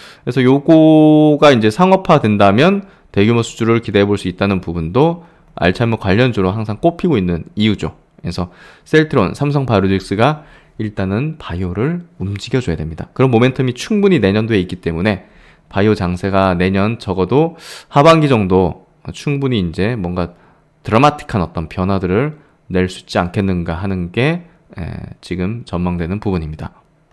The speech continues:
그리고 이제 다음 주는 그 한국은행의 마지막 이제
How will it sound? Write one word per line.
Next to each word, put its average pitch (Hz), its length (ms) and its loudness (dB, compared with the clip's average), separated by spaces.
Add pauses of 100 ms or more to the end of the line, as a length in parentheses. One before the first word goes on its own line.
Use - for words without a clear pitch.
(340)
그리고 147 160 4
이제 131 100 2
다음 123 360 4
주는 131 560 4
그 107 420 2
한국은행의 175 880 4
마지막 113 460 4 (100)
이제 98 240 2